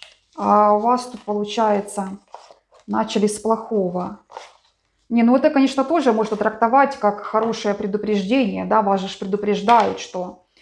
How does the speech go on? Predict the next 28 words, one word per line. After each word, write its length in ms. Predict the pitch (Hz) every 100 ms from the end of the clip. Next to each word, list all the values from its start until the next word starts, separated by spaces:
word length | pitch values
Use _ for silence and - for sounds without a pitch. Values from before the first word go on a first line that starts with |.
| _ _
э, 140 | - 190
ты 140 | 247
не 140 | 226 220
тем 240 | 247 214
сейчас 360 | - 202 214 202
занимаешься, 760 | 196 196 202 196 - - -
не 120 | 190
туда 300 | 208 208 233 240
ты 100 | 208
свою 560 | - 202 202 190 190 - _
энергию 500 | 202 233 269 202 214
направляешь, 720 | 196 196 202 196 196 180 185
э, 220 | 202 165 - - _ _ -
своё 340 | - 226 240
внимание 560 | 214 208 220 254 233 202
ты 100 | 214
не 100 | 208
туда 280 | 196 202 202
направляешь, 760 | 196 - 180 185 185 190 185 190
да, 160 | 220
не 120 | 214 214
нужно 340 | 254 220 208
желать 540 | 190 202 220 226 220
им 180 | 202 196 - _ _
мести 420 | 202 220 214 -
какой-то, 680 | 214 185 190 190 185 190 190
отмщения 960 | 190 202 190 - - 233 202 190 185 185
желать. 600 | 196 190 185 180 -